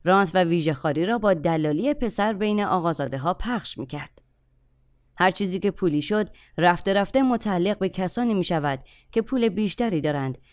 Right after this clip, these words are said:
و بیشتر به نهادهای قدرت وصل هستند و می توانند آن را بخرند. از همه بدتر وقتی است که قانون را پولی می کنند. چندی است که اخبار ایران مال را شنیده ایم که فقط علی انصاری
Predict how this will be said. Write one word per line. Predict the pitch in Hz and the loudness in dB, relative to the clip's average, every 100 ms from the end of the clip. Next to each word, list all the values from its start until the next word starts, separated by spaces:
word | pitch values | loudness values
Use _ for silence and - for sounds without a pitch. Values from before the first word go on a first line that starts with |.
| _ - | _ -2
و | 170 | 0
بیشتر | 156 175 233 226 | 2 0 0 0
به | 214 | 0
نهادهای | 202 185 175 170 185 180 | 0 0 -2 -2 -2 0
قدرت | 180 180 202 180 151 | 0 0 -2 -4 -4
وصل | 151 - 147 | -6 -4 -6
هستند | 139 - 139 131 - - _ - | -6 -6 -4 -4 -8 -20 _ -2
و | 160 | 2
می | 170 | 2
توانند | 175 190 190 190 185 | 2 0 2 2 2
آن | 175 180 | 0 -2
را | 202 | -2
بخرند. | 208 190 135 131 151 - _ _ _ | -2 -2 -4 -8 -10 -16 _ _ _
از | 170 170 | 0 2
همه | 170 165 | 2 2
بدتر | 170 160 190 196 185 - - | 2 0 -2 -2 -4 -10 -2
وقتی | 151 175 - 180 | 0 2 2 0
است | - | 2
که | 175 | -2
قانون | 160 165 160 180 | 2 2 2 2
را | 170 156 | 2 0
پولی | - 175 165 | 0 0 2
می | 147 131 | 0 -2
کنند. | 147 147 147 - _ _ _ _ - | -6 -8 -10 -18 _ _ _ _ -8
چندی | - 269 247 | 0 4 4
است | 226 | 0
که | 226 185 | -2 -2
اخبار | - 208 | -2 0
ایران | 214 190 160 147 | 2 4 4 4
مال | 165 | 2
را | 180 180 | 0 -2
شنیده | - 151 135 165 | -2 -2 0 0
ایم | 143 131 - - | 0 -4 -10 -8
که | - | -4
فقط | 160 156 175 180 | -2 0 0 0
علی | 165 156 175 | -2 0 0
انصاری | 160 151 147 143 160 | 0 -2 -2 0 -2